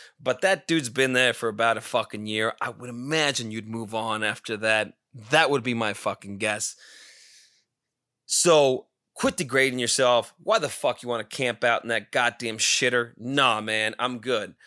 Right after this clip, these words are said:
Now, if, if, if homeboy's making fucking eighty, a hundred grand a fucking year, okay, I get it.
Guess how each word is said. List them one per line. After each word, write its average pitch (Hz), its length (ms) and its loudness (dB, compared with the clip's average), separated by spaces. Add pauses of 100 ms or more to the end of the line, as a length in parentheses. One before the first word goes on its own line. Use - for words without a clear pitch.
(160)
Now, 175 480 2
if, 151 240 2 (160)
if, 165 260 2 (360)
if 135 100 -4
homeboy's 226 440 4
making 190 300 -2
fucking 170 720 -2 (800)
eighty, 170 380 2
a 151 60 2
hundred 165 220 2
grand 160 260 2
a 143 40 0
fucking 165 440 0
year, 170 420 -2 (580)
okay, 175 420 2
I 135 100 2
get 143 260 2
it. - 100 -6